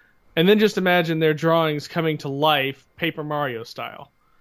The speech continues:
That's what this game looks like. It's an R P G, uh, mixed, mixed, uh, variety mechanics. Um, it, it literally looks just like a seven-year-old's doodle book came to life in a video game form. Uh, the, the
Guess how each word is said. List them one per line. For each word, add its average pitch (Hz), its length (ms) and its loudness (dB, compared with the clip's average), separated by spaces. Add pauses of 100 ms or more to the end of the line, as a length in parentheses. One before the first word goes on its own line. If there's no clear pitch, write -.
(400)
That's 165 320 0
what 160 80 -10
this 160 180 -10
game 147 320 -6
looks 131 300 -12
like. 123 300 -14
It's 143 240 -10
an 143 60 -14
R 156 200 2
P 185 180 0
G, 170 460 0 (400)
uh, 135 160 0
mixed, 160 320 0 (320)
mixed, 185 400 0
uh, 156 320 4
variety 160 420 0
mechanics. 160 880 -6 (440)
Um, 135 340 -6
it, 147 100 0 (140)
it 175 140 2
literally 202 320 6
looks 190 240 -4
just 180 200 -8
like 165 280 0
a 160 80 -4
seven-year-old's 165 720 -2
doodle 160 280 2
book 135 280 -6
came 151 220 -6
to 143 60 -6
life 135 280 -2
in 135 60 -10
a 127 40 -12
video 127 300 -6
game 120 180 -12
form. 120 380 -14 (500)
Uh, 143 220 4
the, 143 120 0
the 151 380 -2